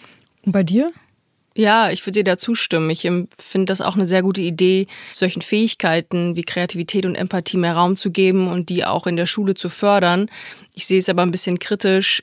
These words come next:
Speaker 2: wenn man versucht, Kriterien einzuführen, um diese eigentlich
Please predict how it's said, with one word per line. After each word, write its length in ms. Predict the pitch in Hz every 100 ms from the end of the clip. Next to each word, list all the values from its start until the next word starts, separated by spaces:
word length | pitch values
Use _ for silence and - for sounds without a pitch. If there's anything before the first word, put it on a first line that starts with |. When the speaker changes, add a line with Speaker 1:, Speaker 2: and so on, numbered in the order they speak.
| -
Speaker 2:
wenn 320 | 180 180 180
man 400 | 175 170 170 170
versucht, 800 | - 180 170 185 196 190 - - - - - -
Kriterien 540 | 202 - 202 202 180
einzuführen, 680 | 98 180 185 - 185 175 -
um 180 | 180 170
diese 640 | 185 185 165 165 165 170 - - - - - _
eigentlich 340 | 180 180 185